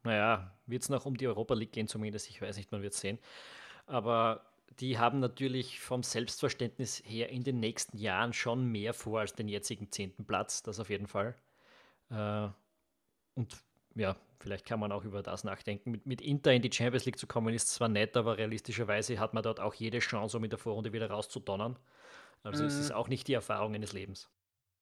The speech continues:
Speaker 2: Mhm. Weitere, ähm, interessante Transfers oder weniger interessante Transfers. Watford, äh, hat sich die Dienste gesichert von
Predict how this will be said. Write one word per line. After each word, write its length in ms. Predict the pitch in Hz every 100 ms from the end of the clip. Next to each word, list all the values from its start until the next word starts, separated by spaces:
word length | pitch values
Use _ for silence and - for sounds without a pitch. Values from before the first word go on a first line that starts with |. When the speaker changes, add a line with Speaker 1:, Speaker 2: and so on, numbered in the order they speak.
| _
Speaker 2:
Mhm. 300 | 98 98 101 _ - - - - _
Weitere, 600 | 117 147 151 139 143 143 - -
ähm, 420 | 113 107 104 - - - _ -
interessante 880 | - - 107 107 135 - 143 143 - - -
Transfers 920 | - - 120 110 - 123 123 - -
oder 280 | - 101 87 - _
weniger 440 | 101 104 135 127
interessante 600 | 120 - 113 117 110 117 107
Transfers. 800 | - 107 104 - 117 117 - - _
Watford, 1000 | - 107 107 135 - 160 190 247 - - _ _ _ _ _ _ -
äh, 40 |
hat 520 | 143 143 143 120 139
sich 180 | - 143
die 120 | -
Dienste 340 | 131 147 - -
gesichert 400 | 139 135 - 135
von 200 | 139